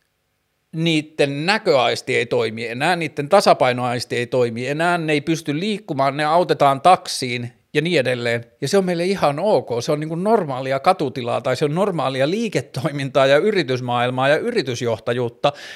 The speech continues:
että pikkujouluissa toimari on vähän kännissä. Ja meillä on niin ihmeellinen sokea piste sen kanssa, että se alkoholi, kun se on päihde, niin se on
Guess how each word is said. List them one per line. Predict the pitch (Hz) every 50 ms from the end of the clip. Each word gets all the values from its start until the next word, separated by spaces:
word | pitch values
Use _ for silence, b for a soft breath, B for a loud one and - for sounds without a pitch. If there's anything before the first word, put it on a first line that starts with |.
| B B
että | 196 190 -
pikkujouluissa | 254 233 - - 175 170 165 165 175 170 - -
toimari | 190 226 220 208 190 175 185 190
on | 190 196
vähän | 220 214 220 220
kännissä. | 262 254 214 151 117 107 104 - - - 120 - b b b b b b b b b b b b b b b b b b _ _ _ _ _ _ _ _ _ -
Ja | 170
meillä | 190 208 208 214
on | 208 202 208 214
niin | 247 285 285 254 240
ihmeellinen | 208 233 262 254 214 220 196 160 156 147 143 139 143 143 139
sokea | - 190 190 190 - 127 113 110
piste | - 135 123 - - 127
sen | - - 185 170 147 127
kanssa, | 110 120 120 120 - - - 127 120
että | 123 - - 131
se | - - 135 -
alkoholi, | 175 196 214 202 170 139 - 135 110 123 113 120 113
kun | - 147 127 120 117
se | - 135
on | 123 120 117
päihde, | - 185 202 190 156 127 117 110 107 117 113
niin | 117 113 117 117
se | - 143
on | 143 139 139